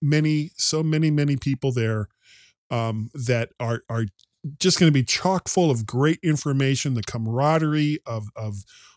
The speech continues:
all of the people that go there is gonna be so great. And, you know, this is now the fifth year for this show, and I look forward to it and find new and interesting ways to get there every single year.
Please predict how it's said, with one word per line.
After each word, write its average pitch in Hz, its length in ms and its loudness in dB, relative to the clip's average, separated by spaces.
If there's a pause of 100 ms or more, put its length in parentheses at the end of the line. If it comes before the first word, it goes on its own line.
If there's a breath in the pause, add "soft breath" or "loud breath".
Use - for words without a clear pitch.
(140)
all 170 280 6
of 165 80 2
the 156 100 2
people 156 320 2
that 135 240 -2
go 131 220 2
there 131 200 2
is 120 140 -2
gonna 123 160 0
be 110 140 -2
so 160 460 -2
great. 139 420 0 (520 soft breath)
And, 139 480 2
you 151 80 2
know, 151 120 4
this 165 240 2
is 156 100 2
now 156 220 4
the 135 120 -2
fifth - 380 0
year 190 260 4
for - 160 -2
this 123 160 0
show, 120 400 -2
and 139 160 -2 (100)
I 165 140 4
look 196 240 2
forward 170 440 0
to 131 180 0
it 127 120 -2 (460)
and 139 160 2
find 139 360 0
new 214 240 4
and 175 140 0
interesting 190 540 0
ways 160 300 4
to 135 80 -2
get 117 500 2
there 85 380 -6 (680)
every 160 280 6
single 151 380 2
year. 110 440 -2